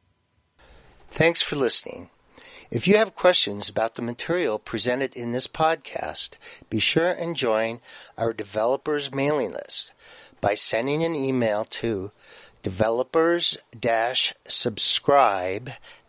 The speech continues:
at snia dot org. Here you can ask questions and discuss this topic further with your peers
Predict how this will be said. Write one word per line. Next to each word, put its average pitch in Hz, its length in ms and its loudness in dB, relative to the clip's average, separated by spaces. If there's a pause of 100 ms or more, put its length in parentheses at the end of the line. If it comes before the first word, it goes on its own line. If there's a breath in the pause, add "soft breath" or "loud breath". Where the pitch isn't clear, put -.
at 117 240 0
snia 101 480 -2
dot 110 220 0
org. 156 220 -2 (920 loud breath)
Here 160 240 4
you 185 200 -2
can 175 180 -6
ask 143 320 -2
questions 135 600 -2
and 107 200 -6
discuss 113 520 0
this - 260 -4
topic 120 400 -4
further 143 500 0
with 110 240 -8
your 127 100 0
peers 135 640 -2